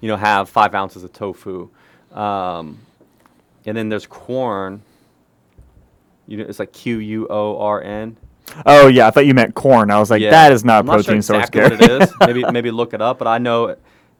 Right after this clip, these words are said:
Speaker 1: Yeah, so that's similar too, right? So
Speaker 2: Yeah, let's see what this is. Corn.
Speaker 1: So, like, seven ounces of corn.
Speaker 2: Corn is, uh,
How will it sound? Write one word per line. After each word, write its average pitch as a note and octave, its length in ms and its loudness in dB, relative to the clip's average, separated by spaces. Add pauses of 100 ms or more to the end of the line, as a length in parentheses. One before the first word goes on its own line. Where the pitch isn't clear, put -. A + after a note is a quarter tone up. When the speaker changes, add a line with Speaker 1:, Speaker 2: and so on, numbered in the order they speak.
(120)
Speaker 1:
Yeah, A#2+ 200 0
so - 140 -12
that's A#2+ 200 -2
similar A2+ 300 -6
too, A2+ 260 -10
right? G#2 280 -6
So G#2 280 -6
Speaker 2:
Yeah, G2 340 -2
let's A2 160 -6
see G#2+ 120 -10
what D#2 100 -8
this - 180 -12
is. G#2 340 -8 (760)
Corn. A2 680 -4
Speaker 1:
So, G#2+ 320 -14 (180)
like, G2+ 180 -10
seven B2 360 -4
ounces A2+ 800 -8 (1900)
of G#2 120 -14
corn. A2 640 -8
Speaker 2:
Corn F#3+ 340 4
is, C#3 520 2
uh, A#2 680 0